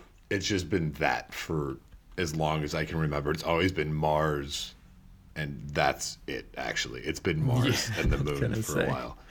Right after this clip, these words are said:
Speaker 2: we only really pay attention to Mars,
Speaker 1: But it
Speaker 2: probably because it's the closest.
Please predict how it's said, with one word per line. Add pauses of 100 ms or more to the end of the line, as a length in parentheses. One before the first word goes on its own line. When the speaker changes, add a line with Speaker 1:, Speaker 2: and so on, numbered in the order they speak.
(500)
Speaker 2:
we
only
really
pay
attention
to
Mars,
Speaker 1:
But
it
Speaker 2:
probably
because
it's
the
closest.